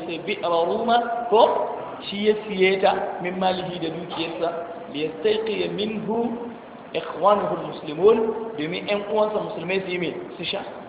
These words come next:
Wa ba'da ishtirakihim fil ma', ana jina ai. Kenan wannan shine dalilin da yasa suka so da sana so. To daga baya sai suka duba ai ƴan uwansu ne. Sun tuna kuskuren da suka yi, eh, to yanzu a bar su sha ruwa. To ba da shi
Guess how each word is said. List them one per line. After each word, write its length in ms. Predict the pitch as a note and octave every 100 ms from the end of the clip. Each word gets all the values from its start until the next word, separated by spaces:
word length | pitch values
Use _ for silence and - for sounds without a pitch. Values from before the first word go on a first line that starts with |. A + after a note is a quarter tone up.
| - - - - -
Wa 80 | A#2
ba'da 220 | D3+ E3
ishtirakihim 600 | D#3 - F3+ F#3 F#3 F3+ -
fil 140 | F3+
ma', 220 | G3 F#3+ - - - - -
ana 180 | F#3 F#3
jina 160 | F#3 F3+
ai. 240 | E3 E3+ - - - - - -
Kenan 160 | F3
wannan 240 | G#3+ A3+ G#3+
shine 220 | A3 G#3
dalilin 400 | F#3 F#3 G#3 G3
da 60 | F3+
yasa 240 | F#3 F3+
suka 160 | F3+ F3+
so 160 | F#3 F3
da 440 | G3 F#3 F3 - - - - - -
sana 240 | D3 D3 A2+
so. 120 | A#2 A2 G2 - - - - - - - - - -
To 100 | D#3+
daga 200 | E3+ F3+
baya 240 | G#3 G#3+ -
sai 160 | -
suka 120 | G#3+ F#3+
duba 200 | D#3 -
ai 160 | F#3+
ƴan 200 | G3 G3+ G3+
uwansu 240 | F#3+ -
ne. 100 | - - - - - - - - - - -
Sun 160 | D#3+ D#3+
tuna 160 | G3
kuskuren 440 | F#3+ F#3+ - G#3 F#3
da 80 | E3
suka 180 | -
yi, 100 | E3+ - F3 D#3+ E3
eh, 120 | -
to 40 | D3
yanzu 200 | C#3+ C#3+
a 100 | D3+
bar 120 | D3 D3+
su 80 | D3
sha 160 | B2
ruwa. 200 | A#2 G#2+ - - - - - - - - -
To 140 | -
ba 140 | C3+ D#3+
da 100 |
shi 100 | D#3